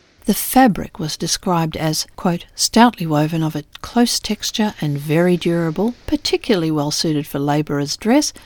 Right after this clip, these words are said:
and travelling greatcoats," unquote. The cloth was coloured several different shades, the dye coming from liquid obtained from boiling down several woods and barks. Many convicts also worked as blacksmiths, tanners or shoemakers, or as carpenters,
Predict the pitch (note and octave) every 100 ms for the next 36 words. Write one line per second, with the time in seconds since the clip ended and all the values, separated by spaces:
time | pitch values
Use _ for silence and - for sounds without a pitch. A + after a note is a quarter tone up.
0 | - F4+ - A3+ G#3 G#3 G3+ F#3+ D#3+ E3
1 | - - C3 - - - - D3 D3 -
2 | D#3+ - _ _ _ _ _ _ _ _
3 | - - - F3+ - G3 - - C4+ F3
4 | - - B3+ G#3+ D3+ D3 C#3+ C3+ D#3 C#3+
5 | F3+ - - - F#3 E3+ G3+ G3 C#3+ -
6 | D#3+ D#3 - E3 E3+ - A#3+ - D#3 E3+
7 | - A#3+ - F#3 E3 - D3+ D3+ G3 F#3
8 | D#3 E3 D#3+ E3 - - E4+ D4+ A#3 F#3
9 | F#3+ A3+ D#3 - - - E3 E3 F3+ E3
10 | D3 - - - _ _ _ _ _ _
11 | B3+ C4 B3+ - F3 D#3+ E3+ - G#3+ A3
12 | A3 F#3+ E3 - F#3 - D#3+ F3+ - A#3
13 | A3+ - - - F3+ G3 G3+ F#3+ D3 -
14 | F#3 F#3 F3+ F3+ F#3 F#3 - G3+ G3 G3
15 | - F#3+ F#3 - - G#3+ - A#3 B3+ B3